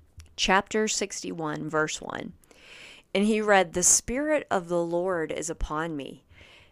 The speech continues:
because he has anointed me to preach the gospel to the poor. He has sent me to heal the brokenhearted, to preach deliverance to the captives and recovering of sight to the blind,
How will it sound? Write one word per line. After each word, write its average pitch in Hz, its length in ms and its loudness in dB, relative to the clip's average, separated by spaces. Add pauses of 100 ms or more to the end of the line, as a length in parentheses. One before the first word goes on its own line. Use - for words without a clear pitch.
because 208 500 0
he 226 200 0
has 190 300 2
anointed 175 540 2
me 147 380 -4
to 170 140 -4
preach - 420 -4
the 165 100 2
gospel 147 600 0
to - 180 -6
the 156 80 -4
poor. - 420 -8 (800)
He 214 200 0
has 190 240 4
sent - 360 2
me 208 380 -4 (120)
to 180 120 0
heal 175 460 0
the 185 100 -6
brokenhearted, 165 960 -2 (1500)
to 190 140 -2
preach 208 320 0
deliverance 160 640 -2
to - 40 -10
the 175 120 -8
captives 185 640 -4
and 160 140 -4
recovering 175 520 -4
of 156 120 -6
sight - 460 -4
to 175 120 -6
the 151 100 -8
blind, 156 600 -8